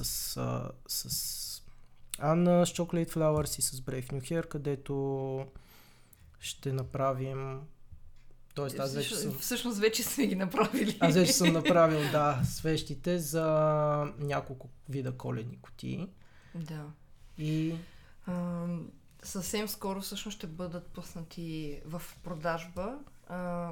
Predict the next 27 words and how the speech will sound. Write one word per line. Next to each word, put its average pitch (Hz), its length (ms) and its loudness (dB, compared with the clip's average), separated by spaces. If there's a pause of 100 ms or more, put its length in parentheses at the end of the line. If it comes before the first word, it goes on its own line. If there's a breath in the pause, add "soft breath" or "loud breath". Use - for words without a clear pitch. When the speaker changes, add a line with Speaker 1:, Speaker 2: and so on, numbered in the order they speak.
(120)
Speaker 2:
коледни 185 320 -6
кутии, 208 380 -6
в 202 160 -6
които 190 240 -10
ще 180 160 -8
може 180 200 -6
да 175 80 -8
откриете 165 560 -8
от 160 160 -8
моите 156 300 -6
цветя 147 440 -10
шоколадови, 196 800 -8
от 196 160 -10
свещите - 540 -8
на 170 120 -6
Тихомир 180 680 -4 (420 loud breath)
и 190 120 -4
от 175 140 -8
уникалната 175 960 -2
козметика 165 720 -6
на 123 420 -6 (300)
Brave 165 300 -4
New 156 220 -10
Hair, 170 220 -4
която 170 240 -8
е - 20 -6
в 156 120 -10